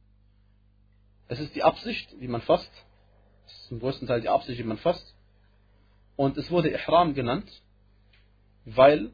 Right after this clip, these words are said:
wie, also wie man sehen kann, ist die Wortwurzel von Ihram sind drei Buchstaben, Ha und Ra und Mim.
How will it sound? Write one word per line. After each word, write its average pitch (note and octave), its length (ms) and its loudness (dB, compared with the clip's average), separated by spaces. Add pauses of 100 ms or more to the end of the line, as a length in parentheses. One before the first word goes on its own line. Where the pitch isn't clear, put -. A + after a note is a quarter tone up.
(680)
wie, C3 160 -4
also A#2 180 0
wie C3 80 -4
man A#2+ 160 -2
sehen C#3+ 200 -4
kann, C#3 380 -4
ist - 220 -14
die A2+ 100 -6
Wortwurzel C#3 640 -2
von - 180 -12
Ihram C3+ 500 0
sind B2 200 -14
drei C3 160 4
Buchstaben, G2+ 600 -4
Ha C3 200 6
und - 200 -12
Ra A2+ 200 4
und A#2 220 -2
Mim. A#2+ 360 -2